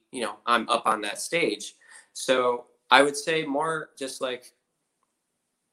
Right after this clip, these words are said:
my advice for someone that's working on, on stage is getting in, in contact with booking agencies and creating, uh, an amazing stage performance.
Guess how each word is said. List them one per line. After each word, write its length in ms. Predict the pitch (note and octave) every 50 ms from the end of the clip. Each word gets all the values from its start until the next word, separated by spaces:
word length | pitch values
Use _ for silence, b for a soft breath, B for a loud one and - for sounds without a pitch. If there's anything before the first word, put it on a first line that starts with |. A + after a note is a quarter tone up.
| _ _ _ _ _ _ _ _ - - _ _ -
my 140 | B2 B2+ C3
advice 340 | C3+ B2 C3 C#3 C#3 C#3 -
for 280 | - C3+ B2+ B2+ A#2+ -
someone 360 | - - C3+ C3+ C3+ C3+ C3
that's 200 | C3 C3 B2+ -
working 360 | D3 C3+ C3+ C3 - B2+ B2+ B2
on, 280 | A#2 A#2 A#2 A2+ A2+ - _ _ _
on 120 | A#2+ A#2+ A#2
stage 380 | A#2 - B2 A#2 A#2+ A#2+ -
is 220 | A#2+ A#2 A2+ - -
getting 260 | - A#2 A#2 A#2 A#2+
in, 80 | A#2 A#2 -
in 160 | - B2 A#2+ A#2
contact 460 | - A#2 A#2 A#2 A#2+ A#2 A2+ - -
with 160 | A#2 A2+ -
booking 300 | C3 C3+ C3+ D3 C#3 C#3
agencies 720 | C3+ C#3 C#3 C#3 C#3+ C3 C3 - - C3+ C3+ C3 C3 - -
and 180 | B2 B2 A#2+
creating, 600 | A#2+ - B2 A#2+ A#2+ B2 B2 B2 A#2+ B2+ B2 B2+ - -
uh, 320 | - B2 A#2 A2+ A2+ A2+ A2 - _ _ _ -
an 80 | A#2
amazing 540 | A#2+ A#2 A2+ A2 A2+ A2+ - A#2 A2 A2 A2 -
stage 400 | - - - A2 A2 G#2+ - -
performance. 580 | - - - F#3 F#3 C#3 G#2 - - - -